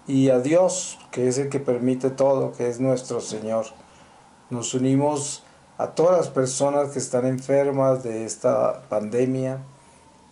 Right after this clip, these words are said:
que están padeciendo este flagelo tan difícil, que todo esto que estamos haciendo acá sea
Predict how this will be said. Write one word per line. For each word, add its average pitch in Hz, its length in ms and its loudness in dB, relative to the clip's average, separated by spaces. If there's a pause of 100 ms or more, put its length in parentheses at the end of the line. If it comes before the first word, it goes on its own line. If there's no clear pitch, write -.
(220)
que 113 100 -10
están 120 380 -2
padeciendo 127 960 2 (640)
este 139 340 0
flagelo 123 600 0
tan 139 320 -2
difícil, 127 680 -2 (760)
que 120 180 -2
todo 151 400 2
esto 139 200 -4
que 135 80 -2
estamos 131 420 0
haciendo 139 520 -2
acá 135 420 2
sea 131 600 2